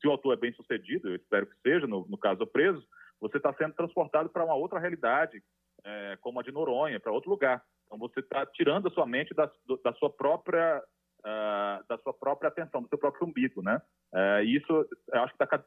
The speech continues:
vez mais difícil no Brasil, onde todo mundo tem suas certezas e ninguém está disposto a abrir mão delas, né? Então, é, é mais, as pessoas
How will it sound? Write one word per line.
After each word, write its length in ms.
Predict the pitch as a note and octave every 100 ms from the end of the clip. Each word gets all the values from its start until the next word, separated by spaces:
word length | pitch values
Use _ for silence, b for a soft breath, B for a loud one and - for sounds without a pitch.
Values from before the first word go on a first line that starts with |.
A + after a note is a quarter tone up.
| B2+
vez 160 | C#3+
mais 160 | D3 D3+
difícil 280 | D#3+ C#3+ D3+
no 60 |
Brasil, 360 | D3 D#3+ B2+ A2+
onde 200 | G#2 -
todo 180 | C3+ C#3+
mundo 220 | B2 C#3
tem 160 | D3+ C#3
suas 200 | D3+ C3+
certezas 540 | B2+ - A#2 C#3 E3 - b b
e 60 | A#2
ninguém 260 | C3 B2 C#3
está 140 | D3+
disposto 380 | - - C3+ C#3+
a 20 |
abrir 160 | C#3 C#3
mão 140 | C#3
delas, 320 | C#3 G#2 E2+ -
né? 140 | F2 G2
Então, 240 | G#2+ C#3 b b b F#2+
é, 480 | G2+ G2+ G2 G2 G2
é 100 | G#2
mais, 200 | B2 C3 _ B2
as 160 | G#2+
pessoas 320 | - B2 C3+